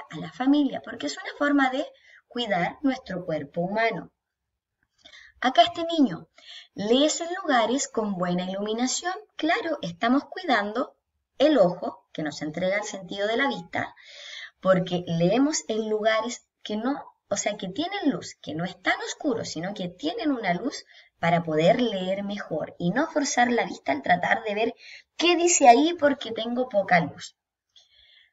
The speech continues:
Esta niña, aseas tu nariz de manera suave, es decir, cuando estoy resfriado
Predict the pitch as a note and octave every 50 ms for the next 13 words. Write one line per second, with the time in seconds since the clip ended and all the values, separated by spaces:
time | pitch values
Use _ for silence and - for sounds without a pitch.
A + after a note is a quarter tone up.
0 | _ _ _ _ _ _ _ _ - - A#3 A3+ - D4+ D#4 D#4+ F4 F#4+ F4+ C#4+
1 | G3 D3+ - - _ - F#3 G3 - - - - F#4 G#4+ A4+ A4 - - _ -
2 | D4+ D#4 D#4+ F#4 F#4+ E4 C4+ C#4+ - - - F3+ G#3 G3+ G3 F3+ E3+ D#3 D#3 D3+
3 | D#3+ E3+ F3 - - A3 A3 A#3 A#3+ A#3+ A3+ F3+ D#3 - - D#3+ D#3 E3 F3 E3+
4 | - - - - - - - - - - - - G3 - - B3 A#3+ - D4 D#4
5 | D#4 D4 C#4 B3 G#3+ A#3 A#3 B3 D4+ A#4